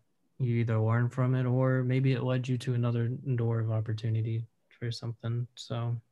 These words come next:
um, I, I think it can definitely be discouraging to look at other, or see other people's paths, um, and try and be patient with your own. But I, I think that's the biggest thing, is just being patient, um,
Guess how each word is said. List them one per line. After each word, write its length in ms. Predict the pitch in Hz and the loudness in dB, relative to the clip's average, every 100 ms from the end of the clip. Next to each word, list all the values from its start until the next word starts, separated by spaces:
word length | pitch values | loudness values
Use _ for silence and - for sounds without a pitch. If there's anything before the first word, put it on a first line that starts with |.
| _ | _
um, 560 | 135 120 117 - 135 139 _ _ _ _ _ _ _ _ _ _ _ _ _ - | -2 0 -2 -2 -4 -6 _ _ _ _ _ _ _ _ _ _ _ _ _ -2
I, 260 | 123 117 | 0 2
I 40 | 123 | 0
think 220 | 127 120 | 0 0
it 140 | 117 | 0
can 140 | 117 113 | 0 0
definitely 560 | 113 110 117 117 117 - - - _ _ - - - _ - | 0 -2 -2 0 -2 -4 -18 -20 _ _ -20 -20 -20 _ -4
be 160 | 120 117 | 0 0
discouraging 760 | 117 - - 117 123 127 131 135 | 0 -2 -2 0 2 2 2 2
to 120 | 131 | -2
look 160 | 127 | -2
at 160 | 135 131 | 0 0
other, 260 | 135 135 135 | 0 -2 -2
or 220 | 135 127 123 | -2 -2 -2
see 380 | - - 131 131 | -4 -2 0 2
other 200 | 139 139 | 4 4
people's 460 | 143 139 131 123 | 2 0 0 -2
paths, 680 | - - 135 131 135 - - _ | -6 -2 0 0 -2 -10 -14 _
um, 520 | 131 120 - - 139 139 - | -4 -4 -4 -6 -8 -10 -8
and 160 | 127 117 | -6 -4
try 140 | 123 | -2
and 160 | 120 117 | 0 2
be 140 | 120 | 0
patient 460 | 113 123 135 135 127 | 0 -2 -4 -4 -4
with 140 | 120 | -4
your 140 | 120 113 | -2 -2
own. 280 | 117 117 113 | -2 -2 -2
But 140 | 117 | -2
I, 100 | 113 123 | -2 -4
I 100 | 120 | -2
think 180 | 131 123 | -2 -2
that's 200 | 113 - | -4 -6
the 80 | |
biggest 380 | 123 113 117 113 | -6 -4 -4 -4
thing, 140 | 113 113 | -4 -4
is 120 | 113 | -6
just 180 | 120 - | -10 -6
being 180 | 117 | -6
patient, 520 | 110 110 107 113 110 - _ _ _ - - _ - | -4 -6 -6 -6 -6 -8 _ _ _ -20 -20 _ -4
um, 560 | 113 110 107 110 113 | 0 2 2 2 0